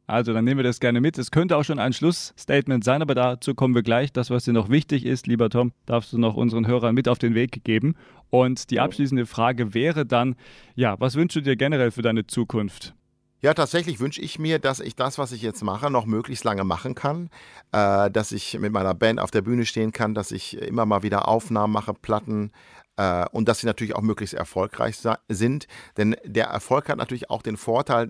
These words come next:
Speaker 2: wenn man erfolgreich ist, dann kann man auch sich aussuchen, was man machen möchte. Äh, wenn man keinen Erfolg hat, dann ist man oft so gebeutelt und muss irgendwelche Kompromisse eingehen, die man nicht machen möchte. Also ich wünsche mir nach wie vor Erfolg für die Zukunft und dass ich genau das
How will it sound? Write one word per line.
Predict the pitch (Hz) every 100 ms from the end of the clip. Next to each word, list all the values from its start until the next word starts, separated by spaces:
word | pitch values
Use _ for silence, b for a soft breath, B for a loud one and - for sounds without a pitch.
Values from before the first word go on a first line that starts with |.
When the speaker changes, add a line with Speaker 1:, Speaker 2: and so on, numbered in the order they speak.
| -
Speaker 2:
wenn | 107
man | 117
erfolgreich | - - 147 - 117
ist, | 113
dann | 107
kann | 123
man | 135 -
auch | 104 -
sich | 110 -
aussuchen, | 110 123 120 104
was | 98
man | 98
machen | 95 - 104
möchte. | 78 82 - 107 - B B _ -
Äh, | 95 90 90 87
wenn | 101
man | 98 95 98 -
keinen | - 110 139 156 113
Erfolg | 85 - 90 90 -
hat, | 104 113
dann |
ist | 113 -
man | 123
oft | - 107 -
so | 123 117 117 -
gebeutelt | 110 95 107 120 120 107
und | 113
muss | 117
irgendwelche | - 113 117
Kompromisse | 123 110 113 135 - 107
eingehen, | 110 104
die | 104
man | 104
nicht | 98 95
machen | 120 135 120
möchte. | 113 117 104 B B B B
Also | 110 -
ich | -
wünsche | 131 -
mir | 120
nach | 113 127
wie | 131
vor | - 120
Erfolg | 95 - 131 135
für | -
die | 113
Zukunft | - 117 113 107
und | 101
dass | 101 98
ich |
genau | - 95 101
das | 101 95